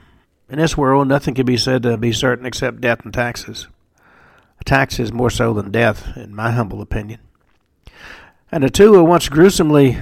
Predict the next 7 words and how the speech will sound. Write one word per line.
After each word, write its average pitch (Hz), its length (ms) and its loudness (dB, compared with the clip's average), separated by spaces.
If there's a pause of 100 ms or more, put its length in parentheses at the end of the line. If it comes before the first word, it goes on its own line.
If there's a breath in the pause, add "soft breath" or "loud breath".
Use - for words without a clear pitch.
(280 loud breath)
combined 135 600 -2
in 123 120 -2
the 107 220 -4
silver 165 400 2
mining 143 400 -2
town 147 300 -2
of 117 260 -4